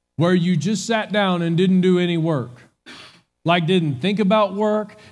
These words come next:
didn't do any work, didn't, didn't do any of it. I mean, think about it, honestly. When's the last time you sat down and just did that?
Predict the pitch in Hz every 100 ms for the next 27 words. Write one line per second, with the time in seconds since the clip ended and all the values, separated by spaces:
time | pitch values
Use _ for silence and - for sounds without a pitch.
0 | _ 165 160 151 120 - 127 120 185 240
1 | 226 220 208 202 202 202 196 - - 156
2 | 156 127 120 - _ - 175 156 208 208
3 | 208 202 214 170 113 98 135 165 160 247
4 | 196 156 131 170 190 180 135 143 226 208
5 | 208 202 190 - 190 165 156 160 - 180
6 | 156 175 160 147 139 151 151 151 120 95